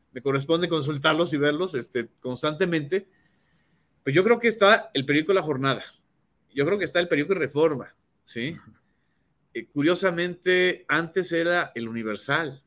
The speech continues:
Speaker 1: pero el Universal, simple y sen-, desde mi punto de vista, perdió identidad. Se, basta con leer el Reforma, ¿sí me explico? Para que tú
Speaker 2: Ujú.
Speaker 1: entiendas todo un sistema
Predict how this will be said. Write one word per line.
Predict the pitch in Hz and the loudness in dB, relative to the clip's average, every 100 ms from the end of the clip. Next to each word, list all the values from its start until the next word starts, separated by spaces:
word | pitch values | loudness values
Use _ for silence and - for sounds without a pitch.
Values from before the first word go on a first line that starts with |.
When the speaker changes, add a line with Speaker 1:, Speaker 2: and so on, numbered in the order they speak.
| - | -6
Speaker 1:
pero | 123 | -4
el | 123 | -2
Universal, | 135 139 135 131 160 190 190 - _ _ _ _ | -2 0 0 0 2 2 -2 -10 _ _ _ _
simple | - 170 185 190 | -8 -6 -4 -4
y | |
sen-, | 143 131 - | -6 -10 -6
desde | 135 139 139 | 0 2 2
mi | |
punto | 135 180 180 | -2 -2 0
de | |
vista, | 160 160 180 | 0 -2 -2
perdió | 135 147 | -2 0
identidad. | 170 135 123 131 147 _ _ | -2 -2 -2 -4 -4 _ _
Se, | - 147 135 131 123 120 - _ | -6 2 4 4 2 0 -6 _
basta | 156 175 185 | -2 -2 -2
con | 185 | -2
leer | 151 160 | 0 0
el | 160 | 0
Reforma, | 165 202 165 127 | -4 -4 -6 -8
¿sí | 165 | -12
me | |
explico? | 151 160 165 - _ _ _ _ | -14 -14 -14 -18 _ _ _ _
Para | 135 135 | -2 -2
que | 131 | -2
tú | 147 | -6
Speaker 2:
Ujú. | 156 | -4
Speaker 1:
entiendas | 143 151 151 160 160 - _ _ | -4 -4 -2 -4 -4 -12 _ _
todo | 139 139 151 | -4 -2 -4
un | 147 143 135 | -6 -6 -8
sistema | - 123 - 139 135 120 - | -10 -8 -2 0 0 -2 -6